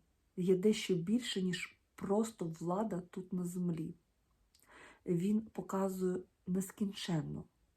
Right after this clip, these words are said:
власть, яка в нього є, і яка в нього не просто буде, а вже є.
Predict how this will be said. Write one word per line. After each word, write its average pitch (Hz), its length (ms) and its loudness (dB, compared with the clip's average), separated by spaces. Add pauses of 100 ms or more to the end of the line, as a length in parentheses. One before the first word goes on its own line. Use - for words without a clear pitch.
(140)
власть, 165 480 -2 (460)
яка 180 240 0
в 165 100 0
нього 175 500 2
є, 156 460 -4 (680)
і 180 80 2
яка 175 320 2
в 156 180 -2
нього 165 340 2
не 151 140 0
просто 214 400 2
буде, 160 480 0 (100)
а - 120 -6
вже 156 460 0
є. 139 360 -4